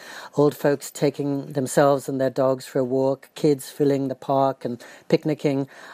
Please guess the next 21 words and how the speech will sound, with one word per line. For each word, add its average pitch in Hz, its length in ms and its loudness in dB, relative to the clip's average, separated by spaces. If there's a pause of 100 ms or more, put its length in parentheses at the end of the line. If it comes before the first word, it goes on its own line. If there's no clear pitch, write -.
(120)
Um, 143 560 0
really, 165 500 2
we 170 360 -2 (140)
fortunately 156 600 0
haven't 160 300 -2
been 143 140 -2
hit 156 200 0
hard, 160 320 4
even 160 260 0
though 147 160 4
we 143 120 4
were 139 160 4
among 135 240 0
the 127 80 -2
first - 480 0 (300)
in 151 80 4
the 143 80 4
line 135 300 2
of 123 80 -6
fire 139 400 4
when 123 220 -4